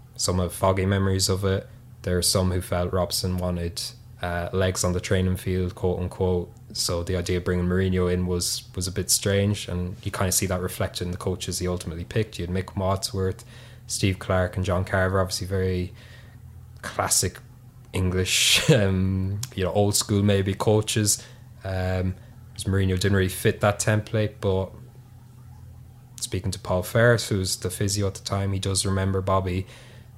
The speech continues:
always speaking to Mourinho, always speaking about Mourinho, and indeed trying to get him on board. And it makes perfect sense. I think the idea that Robson said to Mourinho, "Come for a year and then I'll walk away voluntarily and you can, you can become a coach in your own right." I could actually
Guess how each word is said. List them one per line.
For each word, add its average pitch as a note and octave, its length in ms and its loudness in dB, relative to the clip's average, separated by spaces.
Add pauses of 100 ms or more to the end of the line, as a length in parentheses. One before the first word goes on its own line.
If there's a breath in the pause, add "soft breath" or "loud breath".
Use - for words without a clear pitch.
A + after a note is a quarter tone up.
(260)
always G2+ 320 6
speaking G2+ 320 0
to G#2 120 -4
Mourinho, G2+ 340 4
always G2 220 2
speaking G2 280 -2
about F#2+ 300 2
Mourinho, F#2+ 400 0
and F#2+ 160 0
indeed F#2 300 -2
trying F#2+ 340 0
to - 100 -6
get G2 200 -2
him F#2 100 0
on F2+ 180 0
board. F2+ 380 -2
And F#2 140 -2
it - 20 -2
makes G2 240 0
perfect - 420 -4
sense. F2+ 400 -4
I G2+ 60 -6
think A2+ 240 2
the G#2+ 120 4
idea G#2 420 4
that G2+ 260 0 (640 loud breath)
Robson G#2 640 4 (120)
said - 260 4
to - 80 0
Mourinho, G2+ 420 4 (220)
"Come A#2 220 4
for A2 180 4
a G#2 60 6
year G#2 280 4
and G2+ 120 4
then G2 260 2
I'll G2+ 160 6
walk G2+ 300 4
away G#2 180 6
voluntarily G2 800 4
and F#2+ 140 0
you F#2+ 80 -2
can, F#2+ 240 -2 (180)
you F#2+ 140 -2
can G2+ 140 -2
become F#2+ 280 -2
a F#2+ 60 -2
coach - 340 -4
in F#2+ 60 -2
your F2+ 120 0
own F#2+ 100 0
right." F#2 180 -4 (340 loud breath)
I A#2 100 4
could A2 140 4
actually F#2+ 440 2